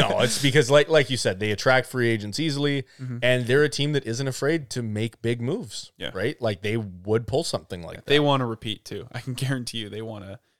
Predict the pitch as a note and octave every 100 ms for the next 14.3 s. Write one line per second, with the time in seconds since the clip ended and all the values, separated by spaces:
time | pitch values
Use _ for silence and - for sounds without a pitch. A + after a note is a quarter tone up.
0 | _ _ A#2+ B2 B2 A#2 - - - G#2+
1 | A#2 A#2+ A2+ G#2 A2 G#2+ G2 A#2 G#2+ -
2 | A#2 - A#2 G2 - _ A#2 A#2+ C3+ A#2+
3 | A#2+ A#2 - _ _ _ _ B2 A#2+ G#2+
4 | G#2+ G2+ - A2+ A#2 - A2+ - - G#2
5 | B2 D3 - _ _ _ _ - - G#2+
6 | G#2 A2 F2+ D#2+ - G2+ D#2 A#1 G#1+ -
7 | A#2 A#2 A2+ - C#3 - _ _ G#2 -
8 | - - _ _ _ _ _ _ _ _
9 | _ A2 F#2 F2+ D#3 G3 A3+ - E3 D#3+
10 | D3 A2+ B2 A2 A#2+ A#2+ A#2+ A2+ G2+ G#2
11 | F#2+ G#2 G#2+ A#2 A#2 A#2+ - _ _ G#2+
12 | G#2 A2+ A2+ D#3+ - C3+ C3 A#2+ A#2 A2+
13 | A2 _ _ _ _ G2+ D3 C3+ B2 A#2
14 | - A2+ G2